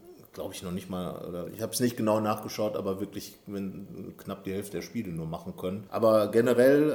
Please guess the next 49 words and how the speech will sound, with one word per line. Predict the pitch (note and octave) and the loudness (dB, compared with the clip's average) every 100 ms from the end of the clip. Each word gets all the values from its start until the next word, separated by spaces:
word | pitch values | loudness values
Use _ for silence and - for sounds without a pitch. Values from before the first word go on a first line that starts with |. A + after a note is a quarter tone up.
| G#2 | 2
ähm, | B2 B2+ C3 C3+ - | 0 0 -4 -8 -6
ist | C#3+ | -2
es | B2+ - | -2 0
einfach | A#2+ A#2 A2 | -2 -2 -4
so, | - B2 B2 B2 | 2 4 4 2
dass, | B2 G#2+ - - - - | 0 0 0 -2 -4 0
ähm, | G#2+ G#2 G#2 G#2 - - | 2 2 -2 -6 -12 -16
Frankfurt | - G#2+ A#2 A#2 - - | -8 -4 -4 -4 -6 -4
trotz | A#2 C#3 - | -2 0 -2
allem, | - A2+ C3+ D3+ | 0 0 0 -2
trotz | A#2+ A#2+ | -4 -4
aller | - G#2+ | -2 -2
Verletzten | G2+ G#2+ G#2+ - A#2 | -2 -4 -4 -4 -2
hier | G2 | 0
hinkommen | G2+ A#2+ B2+ B2 A#2+ | 0 0 -2 -2 -2
wird | C3 C3 - - - - - | -4 -4 -10 -18 -20 -20 -4
und | A2+ A2+ | -2 0
sicherlich | A2+ A2+ A2 A2+ | 4 4 2 0
erstmal | G#2+ A2 G#2 | -4 -2 -2
hinten | G2+ A2+ - | -2 -2 0
drin | G2 A#2 | 2 2
stehen | - B2 A2+ | 0 -2 0
wird | A2+ - | 0 0
und | G#2+ | -4
gucken, | - A#2+ B2+ A#2+ - | -4 -4 -4 -4 -2
weil | G2+ | -2
die | G2+ G#2+ A2 | -2 -2 -2
wären | A2 A2+ | -2 -4
jetzt | G#2+ - | -6 2
hier | A#2+ A#2+ | 6 8
mit | B2 | 6
dem | - A#2+ | -2 0
null | A#2 A#2 | 2 4
null | B2 B2+ | 4 2
zufrieden. | B2 - B2 A#2+ D#2+ - - - - - - _ - | 0 0 4 4 2 -8 -18 -20 -20 -20 -20 _ -10
Und | F2 | -6
das | F2+ G#2 | -4 -4
wäre | G#2 G2+ | -4 -4
für | A2 | -6
Borussia | G2+ G2 G#2 G#2+ | -6 -6 -8 -8
natürlich | G#2 G2 G#2+ G2+ | -8 -6 -6 -2
wenig. | G#2+ A#2 A2+ | 0 0 -2
Ich | A2+ | -2
setze | A#2+ B2 B2 | -2 0 0
da | A2+ | 0
immer | A2+ A2+ | 0 -2
auf | A2 | -2
Lars | G#2+ G#2 | 0 0
Stindl, | - B2 C3+ D#3 | 0 0 2 0